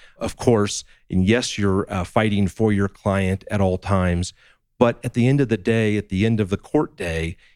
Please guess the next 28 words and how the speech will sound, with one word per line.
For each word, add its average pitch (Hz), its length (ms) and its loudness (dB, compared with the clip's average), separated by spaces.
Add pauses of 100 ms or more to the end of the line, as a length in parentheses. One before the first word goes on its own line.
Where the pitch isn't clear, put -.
you 107 100 2
can 101 180 0
get 98 160 0
together 101 380 0
with 95 120 0
your 92 180 0
opponent 98 600 0
and 95 120 -6
sit - 260 -4
down 98 420 2
and 92 100 0
have 90 220 -2
a 90 60 -2
very 95 500 0
civil 90 580 -4
and 95 220 -4
collegial 92 580 0
and 85 100 0
professional 90 680 -2
chat. 85 520 -4 (500)
And, 90 320 2
uh, 87 160 2
that 107 260 0
is 90 140 -2
a 87 40 -4
very 98 280 2
important 92 580 -4
part 87 420 -4